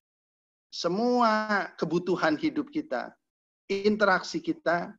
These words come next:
itu tidak lagi dalam konteks seperti zaman tradisional. Induk semang kehidupan kita sekarang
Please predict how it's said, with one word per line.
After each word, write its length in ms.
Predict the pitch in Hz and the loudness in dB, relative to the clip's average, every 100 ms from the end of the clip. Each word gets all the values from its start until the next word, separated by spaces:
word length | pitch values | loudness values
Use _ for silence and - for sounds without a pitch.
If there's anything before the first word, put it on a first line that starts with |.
| - | -10
itu 240 | 170 262 | -8 -8
tidak 420 | - 233 175 165 156 | -10 -6 0 2 4
lagi 480 | 151 135 160 208 208 _ _ _ _ _ _ _ _ _ _ - | 2 2 -4 -8 -8 _ _ _ _ _ _ _ _ _ _ -4
dalam 440 | 131 139 151 180 | 4 4 6 2
konteks 680 | 170 151 143 202 180 - - _ _ - | 0 -4 -2 -4 -4 -10 -14 _ _ -6
seperti 480 | 202 - - 196 | -4 -2 -4 -4
zaman 480 | 135 131 127 131 139 | -2 -2 -2 -4 -4
tradisional. 760 | 139 127 120 110 120 113 101 - _ _ _ - _ _ - | -4 -6 -6 -8 -8 -10 -12 -20 _ _ _ -20 _ _ -2
Induk 320 | 220 233 233 - | 2 4 2 -2
semang 560 | 202 190 185 175 160 | -2 4 4 4 0
kehidupan 640 | 156 156 147 151 147 147 143 | -4 -4 -4 0 0 0 -4
kita 240 | 147 156 | -4 -4
sekarang 480 | - 175 196 220 | -2 -2 -2 -4